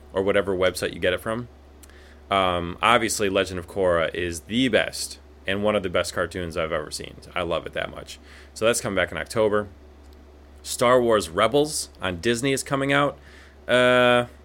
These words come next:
the preview, the people die, which you're like, "Okay, violence, good," but really corny at the same time with the dialogue. So, you know, obviously it's not aimed for me.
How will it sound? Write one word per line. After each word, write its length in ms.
the 80
preview, 760
the 140
people 360
die, 580
which 320
you're 160
like, 160
"Okay, 420
violence, 400
good," 360
but 340
really 300
corny 460
at 80
the 60
same 340
time 720
with 120
the 80
dialogue. 640
So, 680
you 60
know, 80
obviously 300
it's 140
not 180
aimed 240
for 340
me. 340